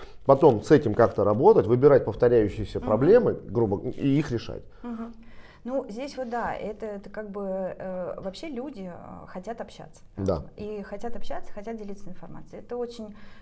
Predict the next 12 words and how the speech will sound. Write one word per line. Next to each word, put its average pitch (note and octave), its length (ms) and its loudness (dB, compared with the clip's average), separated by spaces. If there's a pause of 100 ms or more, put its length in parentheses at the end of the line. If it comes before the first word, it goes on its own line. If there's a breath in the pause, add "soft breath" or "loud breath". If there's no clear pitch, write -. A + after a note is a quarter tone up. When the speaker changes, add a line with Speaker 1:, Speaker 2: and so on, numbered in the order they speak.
Speaker 2:
хорошо A3 440 -8
видно F#3+ 460 -12
при F#3 320 -14
продвижении, G#3 760 -16
да, A3+ 200 -14
особенно, E3+ 720 -16 (160)
там, D#3+ 220 -18
не F3 80 -18
знаю, D#3 380 -16 (100)
при, D3 320 -18 (100)
там, - 80 -20 (300)
м, - 400 -20